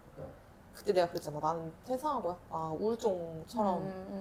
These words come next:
Speaker 2: 음.
Speaker 1: 비슷하게 와서
Speaker 2: 음, 음.
Speaker 1: 뭘 안 했어.
Speaker 2: 음, 음.
Speaker 1: 그 돈 쓸 일이 없어.
Speaker 2: 음,
Speaker 1: <laughs>
Speaker 2: 음.
Speaker 1: 집에만 있으니까.
Speaker 2: 음, 돈 나갈 일이 없구나.
Speaker 1: 음, 음,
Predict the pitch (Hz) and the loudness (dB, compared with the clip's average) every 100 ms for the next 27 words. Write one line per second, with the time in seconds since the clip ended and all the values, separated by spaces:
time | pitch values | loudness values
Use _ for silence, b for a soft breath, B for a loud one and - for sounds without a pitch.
0 | 226 208 202 220 196 160 151 - 175 170 | -6 -6 0 2 2 2 0 2 2 4
1 | 165 160 - 180 175 156 175 285 - - | 2 0 -4 4 6 6 4 2 -2 -4
2 | 208 208 190 185 247 226 220 349 370 262 | -4 -4 -6 -2 2 4 6 6 8 6
3 | - - 156 - 214 220 220 202 - - | 4 0 0 0 2 2 2 -2 -6 -8
4 | - 240 247 254 262 277 247 214 202 196 | 2 6 8 8 10 12 12 10 6 2
5 | 233 220 175 156 - - 202 208 208 208 | 4 6 4 -2 -10 -6 -2 0 0 2
6 | 226 220 185 233 240 185 - 196 185 254 | 6 8 10 10 10 6 4 0 6 10
7 | 262 233 | 10 10